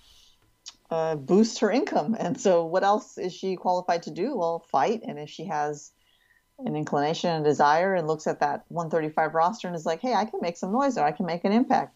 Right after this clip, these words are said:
Why not? Give it a shot." Okay. Let's see, Miesha Tate. Let's see what, what, what, uh, what you bring back to the division. I'm interested, a little bit excited. Um,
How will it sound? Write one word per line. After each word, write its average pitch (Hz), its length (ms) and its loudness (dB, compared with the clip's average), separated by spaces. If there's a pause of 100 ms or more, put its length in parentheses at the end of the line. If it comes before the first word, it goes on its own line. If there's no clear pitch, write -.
(120)
Why 170 220 2
not? 240 360 2
Give 160 160 0
it 170 60 0
a 170 40 2
shot." 180 440 0 (540)
Okay. 269 540 4 (460)
Let's 185 260 0
see, 180 200 2
Miesha 156 320 -4
Tate. 160 300 4
Let's 160 200 -2
see 185 120 2
what, 165 200 2 (100)
what, 165 360 0
what, 165 400 0
uh, 165 240 4
what 180 260 -2
you 175 60 0
bring 185 300 -2
back 175 320 2
to - 80 -6
the 170 100 -4
division. 160 540 -4 (100)
I'm 185 220 4
interested, 220 760 2 (160)
a - 40 -4
little 208 240 4
bit 196 140 -2
excited. 175 720 -2 (1040)
Um, 156 540 -2